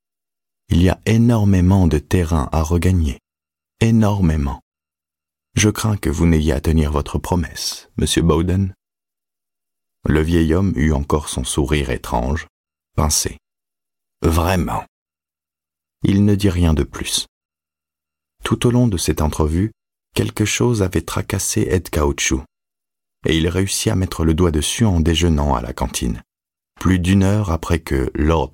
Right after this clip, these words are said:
Peter fut reparti, son parapluie proprement roulé sous son bras. Ils avaient parlé pendant au moins un quart d'heure, plutôt vingt minutes, et ne se rappelaient pas que le grand-père eût prononcé une seule fois le nom de son petit-fils.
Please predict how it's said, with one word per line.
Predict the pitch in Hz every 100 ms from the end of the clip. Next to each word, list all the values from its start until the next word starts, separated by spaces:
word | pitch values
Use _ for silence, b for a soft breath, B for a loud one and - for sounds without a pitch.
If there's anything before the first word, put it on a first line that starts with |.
| -
Peter | 71 69 80 98 95 B B B
fut | - -
reparti, | 87 82 71 - - 69 _ _ _ _ -
son | - 62 60
parapluie | 78 69 71 85 87
proprement | - 87 - 95 95
roulé | 85 85 71 71
sous | -
son | - 69
bras. | 64 - - _ _ _ _ _ _ _ _ _ _ _ -
Ils | 73 82
avaient | 87 98
parlé | 98 101 110
pendant | 95 90 85
au | 90
moins | 85 80
un | 95
quart | 90 87 80
d'heure, | 78 62 - - _ _
plutôt | - 107 120 113 76
vingt | 92
minutes, | 90 78 64 - - _ _ _ _ _ _ _
et | -
ne | 78
se | 82 92
rappelaient | 85 92
pas | - 107
que | 107 78
le | 71
grand-père | 73 76 73 90 87
eût | 80
prononcé | - 80 76 - 90 -
une | 107
seule | 120 - 90
fois | - 80 78 - _
le | 85
nom | 80 73 71
de | 67
son | - 65
petit-fils. | 67 64 - - - -